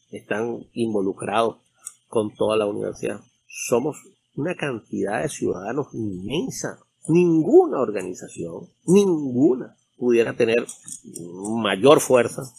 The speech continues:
que nosotros los universitarios si deponemos quizás algunas apetencias mezquinas o algunos intereses mezquinos. Aquí no vamos a involucrar todos. Yo no voy a decir ustedes sí, yo no. No, no, todos, ¿ok? Todos somos pecadores. Todos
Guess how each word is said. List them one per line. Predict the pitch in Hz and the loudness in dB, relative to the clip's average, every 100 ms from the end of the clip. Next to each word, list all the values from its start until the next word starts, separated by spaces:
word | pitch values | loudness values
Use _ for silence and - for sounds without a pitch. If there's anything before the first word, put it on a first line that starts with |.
| _ _ - | _ _ -8
que | 101 | -6
nosotros | - - 131 104 | -4 -2 -2 -2
los | 95 | -4
universitarios | 101 95 92 98 95 98 107 104 _ _ _ | -4 -4 -6 -8 -6 -4 -4 -6 _ _ _
si | - - 123 | -12 -6 0
deponemos | 113 107 - 101 110 101 92 - _ _ | 0 0 -2 -2 -2 -2 -8 -16 _ _
quizás | - 92 104 101 - _ | -10 -6 -4 -6 -8 _
algunas | - 98 104 110 113 - _ _ _ | -6 -4 -4 -4 -6 -12 _ _ _
apetencias | 101 - 104 110 107 - 110 | -6 -2 -2 -2 -4 -4 -6
mezquinas | 113 - 113 107 95 98 _ _ | -8 -8 -8 -6 -10 -16 _ _
o | 101 98 | -6 -6
algunos | 90 95 104 | -4 -6 -6
intereses | 107 - 92 98 95 92 _ - | -8 -8 -8 -8 -10 -12 _ -20
mezquinos. | - 92 92 - | -12 -10 -10 -14
Aquí | - 104 | -8 -4
no | 120 | -2
vamos | 139 | -2
a | |
involucrar | 147 123 117 123 | 0 0 0 -2
todos. | - 104 82 _ _ _ - | 0 0 -2 _ _ _ -6
Yo | 98 | 0
no | |
voy | 127 | 2
a | 131 | 2
decir | - 131 | 2 -2
ustedes | - 127 131 | 0 -2 -2
sí, | 127 | -2
yo | 123 113 | -2 -2
no. | 92 | -2
No, | 107 | -4
no, | 101 87 _ - | -4 -6 _ 0
todos, | 104 87 - - _ | 0 0 -6 -18 _
¿ok? | 104 104 156 - _ - | -6 -4 -4 -8 _ 0
Todos | 156 160 - _ _ | 2 2 -4 _ _
somos | - - 104 - | -10 -6 -4 -4
pecadores. | 113 101 92 78 - - - _ _ _ - | -4 -2 -4 -6 -16 -20 -20 _ _ _ 8
Todos | 156 165 - | 8 8 2